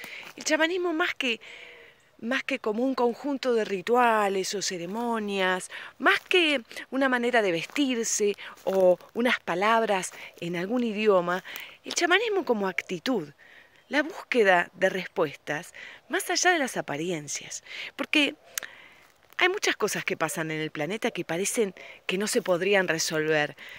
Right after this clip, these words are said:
No sé, eh, esta manera que tenemos de estar siempre peleando entre nosotros, los humanos, o la destrucción del planeta.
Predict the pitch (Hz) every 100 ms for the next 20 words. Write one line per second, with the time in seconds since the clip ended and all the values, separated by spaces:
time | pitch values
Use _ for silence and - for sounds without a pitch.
0 | - 185 - 180 - - _ 156 175 160
1 | 151 - 196 202 175 185 208 190 175 160
2 | 180 220 214 160 - 185 - 226 202 208
3 | 180 160 180 190 170 160 165 160 151 214
4 | 220 190 165 156 156 - 156 202 196 170
5 | 165 - 156 156 165 - 165 - 226 214
6 | 175 151 151 190 208 170 151